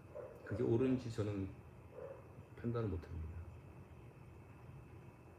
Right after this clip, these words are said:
저는 그래서 캔들박스 사용하는 거 고문이다 라고 얘기합니다. 아이 안전,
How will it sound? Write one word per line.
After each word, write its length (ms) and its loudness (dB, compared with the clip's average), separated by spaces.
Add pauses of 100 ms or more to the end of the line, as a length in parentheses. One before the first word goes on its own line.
(1700)
저는 260 8
그래서 380 6 (520)
캔들박스 440 2
사용하는 400 4
거 260 4 (360)
고문이다 540 12 (380)
라고 240 2
얘기합니다. 500 2 (720)
아이 240 10
안전, 500 10